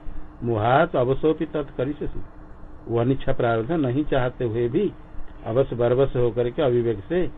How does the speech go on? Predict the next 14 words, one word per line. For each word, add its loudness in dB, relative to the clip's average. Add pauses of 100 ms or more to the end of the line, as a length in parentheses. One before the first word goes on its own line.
(240)
मोह 2
से 0 (340)
अवश्य -2
ही 2
करोगे। 0 (360)
हे 8
कौन्तेय 4
संबोधन 0 (720)
स्व-, 4
स्वेन 6
एव 6
अनुष्ठितेन 0
स्वेन 4
कर्मणा, -2